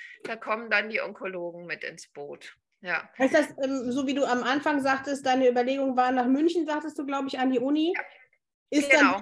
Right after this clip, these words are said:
Speaker 2: die Über-, die Überlegung, direkt auch eine Uni anzusteuern, weil da habe ich im Zweifelsfall alle Spezialisten vor Ort? Oder was ist so, was
Speaker 1: Ja.
Speaker 2: du sagen würdest, was ist eine Empfehlung?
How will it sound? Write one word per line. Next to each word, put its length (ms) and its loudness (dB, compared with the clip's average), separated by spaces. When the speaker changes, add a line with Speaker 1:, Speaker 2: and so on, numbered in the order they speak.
Speaker 2:
die 60 -12
Über-, 360 0
die 160 0
Überlegung, 540 2
direkt 360 2
auch 140 0
eine 260 0
Uni 340 2
anzusteuern, 760 0
weil 160 4
da 140 2
habe 180 -2
ich 100 -4
im 140 -4
Zweifelsfall 680 0
alle 240 0
Spezialisten 1080 0
vor 340 4
Ort? 640 0
Oder 280 2
was 200 2
ist 140 -10
so, 140 -4
was 160 2
Speaker 1:
Ja. 20 -4
Speaker 2:
du 60 -2
sagen 340 2
würdest, 220 -2
was 140 2
ist 160 -8
eine 100 0
Empfehlung? 880 2